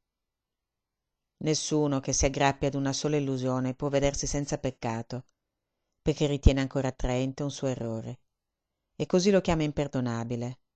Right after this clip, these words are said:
e lo rende peccato. Come potrà quindi dare pienamente il suo perdono quando non è disposto a riceverlo per se stesso?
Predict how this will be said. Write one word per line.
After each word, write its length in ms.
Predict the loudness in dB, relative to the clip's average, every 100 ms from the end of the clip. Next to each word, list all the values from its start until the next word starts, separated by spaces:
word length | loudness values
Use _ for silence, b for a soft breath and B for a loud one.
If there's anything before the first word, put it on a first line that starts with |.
| _ _
e 80 | -2
lo 140 | 0
rende 260 | 0 -2 -4
peccato. 640 | -6 -8 -8 -10 -10 -16 -18 _ _ _ _ _ _ 0
Come 200 | 4 6
potrà 300 | 4 4 2
quindi 240 | 2 4
dare 260 | 4 4 2
pienamente 480 | 0 2 0 -2
il 40 | -4
suo 160 | -4
perdono 540 | -2 -2 0 0 0 -2
quando 240 | -4 -2
non 140 | -2 -2
è 80 |
disposto 480 | -2 -4 -2 -2 -2
a 40 | -4
riceverlo 580 | -2 -2 -2 -2 -4
per 160 | -6 -4
se 120 | -2
stesso? 640 | -2 -2 0 -2 -2 -4